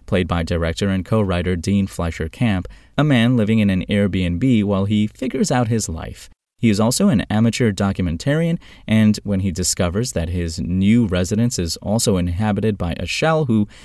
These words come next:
yes, has shoes on, and also a single googly eye,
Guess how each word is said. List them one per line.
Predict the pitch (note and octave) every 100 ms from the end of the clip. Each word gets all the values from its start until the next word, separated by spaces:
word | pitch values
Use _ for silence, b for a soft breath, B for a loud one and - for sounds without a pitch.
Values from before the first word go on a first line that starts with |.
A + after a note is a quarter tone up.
| B -
yes, | D#2+ F2 - - -
has | E2+ F2+ -
shoes | - C#3+ F#2+
on, | E2+ D2+ F2+ B2+ B B
and | - C3+ C#3 - -
also | G3 A#2+ F#2+
a | E2
single | - - C3 F#2+ F2+
googly | - C3+ A2 A#2+ A2+
eye, | G#2+ A2+